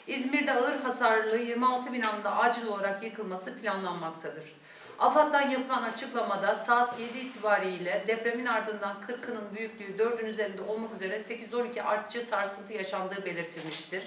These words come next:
deprem günü içinde. Bilindiği üzere ülkemiz bir deprem kuşağı üzerindedir. Bizler de bu gerçeği bilerek gerekli tedbirleri almakla yükümlüyüz. Deprem değil, tedbirsizlik öldürür. İvedilikle alınması gereken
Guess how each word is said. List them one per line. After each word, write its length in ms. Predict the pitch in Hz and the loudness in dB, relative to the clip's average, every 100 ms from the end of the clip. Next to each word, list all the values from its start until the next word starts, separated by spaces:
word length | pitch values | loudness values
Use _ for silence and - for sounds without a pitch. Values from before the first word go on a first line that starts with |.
| - | -8
deprem 400 | 190 185 180 156 151 | -6 -4 -2 -2 -4
günü 160 | 151 | -8
içinde. 520 | 147 - 147 147 190 - - - - - - - - | -10 -12 -12 -8 -10 -10 -18 -20 -20 -18 -18 -10 -2
Bilindiği 460 | 269 277 285 311 | 0 2 2 2
üzere 500 | 294 233 277 269 262 247 | 0 2 4 4 4 0
ülkemiz 400 | 262 269 254 247 | -4 -2 -2 -2
bir 140 | 277 262 | -2 0
deprem 420 | 262 262 262 254 | 2 4 4 2
kuşağı 300 | - 190 185 | 0 0 0
üzerindedir. 600 | 185 175 175 170 190 214 - - - - - - | -4 -4 -4 -2 0 -2 -4 -16 -20 -20 -18 -6
Bizler 320 | 240 285 285 | 2 6 8
de 160 | 254 233 | 6 4
bu 60 | |
gerçeği 420 | 269 262 254 240 240 | 2 2 2 -2 0
bilerek 400 | 247 233 233 233 | 4 4 4 4
gerekli 320 | 240 240 240 | 4 2 0
tedbirleri 640 | 240 - 214 220 254 - | 0 0 4 4 4 4
almakla 440 | 220 226 214 165 | 4 4 2 -2
yükümlüyüz. 600 | 175 165 - 165 165 208 - - - - - - | -6 -8 -10 -8 -6 -4 -6 -8 -16 -20 -6 6
Deprem 460 | 247 254 277 277 277 | 6 6 4 4 2
değil, 360 | 277 269 - | 0 -2 -2
tedbirsizlik 760 | 247 262 247 240 - 214 214 190 | -2 0 2 0 0 -2 -2 0
öldürür. 440 | 170 156 156 214 - - - - - - - - - - - | -2 -2 -4 -6 -6 -10 -8 -10 -12 -18 -20 -20 -20 -8 0
İvedilikle 560 | 226 247 254 262 240 | 8 8 8 2 4
alınması 500 | 208 240 247 233 233 | 6 6 4 2 -2
gereken 480 | 214 214 214 233 240 | 4 6 6 4 0